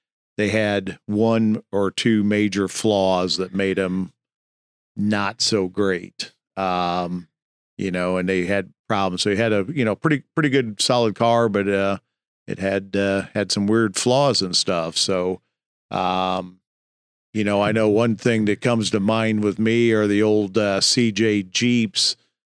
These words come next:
um, and even some of the, yeah, Suzuki little Samurais and stuff like that. Great little four-wheel drive vehicles, but, uh, one of the major flaws with those cars was a really short wheelbase,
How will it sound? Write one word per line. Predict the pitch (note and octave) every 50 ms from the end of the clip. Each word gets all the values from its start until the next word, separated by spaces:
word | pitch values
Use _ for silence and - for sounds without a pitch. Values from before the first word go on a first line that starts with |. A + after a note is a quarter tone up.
| _ _
um, | G2+ G2 G2 F#2+ F#2+ F#2+ F#2+ F#2 F#2+ G2 F#2 G2
and | G2 F#2+ G#2
even | G#2 G#2 G2 G2+ F#2+ F#2
some | - A2+ G#2 G2
of | G2+ G2 F#2+
the, | G2+ G2 G2 G2 G2 F#2+ F#2+ F#2 - _ _ _ _ _ _ _ -
yeah, | G2+ F#2+ F#2 F#2 F#2 -
Suzuki | - - A#2 G2+ F#2+ G#2 A#2 A2+ G#2 - - A2 G#2+ G#2+ G#2+ G#2
little | G2+ G#2 G#2 F#2+ F2+
Samurais | - - A2+ G#2+ G#2+ G#2 G2+ G#2 G#2 G#2 G#2 G#2 F#2+ G2
and | F#2+ -
stuff | - - G#2+ G2 - -
like | G2 F#2+ F#2 -
that. | - G#2 G#2+ G#2 G2 - -
Great | G#2 G#2+ G#2 - -
little | G#2 G#2 G2+ F#2+ F#2+ G2 F#2 - _ _ _ _ _ _ _ _ _
four-wheel | - C3+ C3 B2 A#2 A2 G#2+
drive | F#2 G2 A#2 A#2+ A2+ A2+ A#2 A#2 A#2 G#2+ G#2
vehicles, | G#2+ G#2 G#2 G#2 F#2+ - G2+ G#2 G#2 G2+ F2+
but, | - - G#2 F#2+ - _ _ _ _ -
uh, | G2 G2 G2 G2 F#2+ F#2+
one | G2 G#2 A2 A2+ G#2+
of | G2 F#2
the | F#2+
major | F#2+ G#2 G#2 G#2 F#2+ G2 F#2
flaws | - - - A2 G#2 G#2 G#2+ G#2 F2 F#2+
with | F2 -
those | - A2+ A#2+ B2+ A2
cars | - - G2+ G2 G2 G2+ G2 F#2+ F#2+
was | G2+ F#2 F2+
a | G2
really | F#2 F#2+ F#2+ G#2+ A2 A2 G#2+ G#2 G2+ F#2+
short | - - G#2+ G2+ G#2 G#2+
wheelbase, | G#2 G#2+ A2 G#2+ G#2+ G2 F2+ G2+ G2+ G2+ G#2 G#2 - - - -